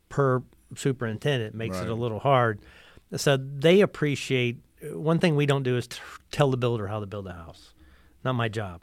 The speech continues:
Speaker 1: My job is to
Speaker 2: Right.
Speaker 1: be that extra set of eyes to try to find what we can find so we can get things taken care of. Um, I've seen retrofit both on outside and inside, depending on the makeup of the structure
Speaker 2: Oh, okay.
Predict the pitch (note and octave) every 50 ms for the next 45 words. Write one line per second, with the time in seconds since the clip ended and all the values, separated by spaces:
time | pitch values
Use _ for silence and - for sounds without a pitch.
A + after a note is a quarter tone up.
0 | - - A2+ A2 A2+ A#2+ A#2 A#2 F2+ F2 A#2 B2 B2 A#2 A#2 - A#2 A#2+ B2 -
1 | - - C#3 - - A#2+ A2+ F#2 F2 G#2+ G#2 A2 A2+ - - - - - B2+ A#2
2 | A2 - - A2+ G#2+ G#2+ G#2 G#2+ G#2 G#2+ - A2+ G#2+ - - A2 G#2 G#2 G#2 -
3 | - G#2+ G2+ G2+ G2 - G#2 G2 - - _ - - - - - - - - _
4 | - A#2+ A2 - A2+ G#2+ - - A2+ G2+ G#2 G#2 - A#2+ A#2+ A2+ G2+ G2 - -
5 | - - - - - - - C3 B2+ B2+ A#2+ A#2+ B2+ - - _ - - C3 A#2+
6 | - - D#3+ D#3 C#3+ C#3+ D3+ C#3+ - - D#3+ D3 C3+ - - - D3+ C#3 C3+ C#3
7 | - - - _ _ _ _ _ _ _ _ C3+ C#3 C3+ B2 C3+ B2 B2 A#2 C3+
8 | C3+ C3+ C#3 - - - C3+ C3 C3 B2+ B2+ B2 B2 B2 C3+ C3+ B2+ B2+ B2 -
9 | - B2 A2+ A2+ G#2+ - - - C3 B2+ B2 B2 A#2 A#2 A#2 A2+ G#2+ G#2+ G#2+ A2
10 | G#2 - - A2+ - A2+ G#2+ G#2+ G#2+ - - - A2+ G#2 F3 - A2 G#2+ - -
11 | G2 F2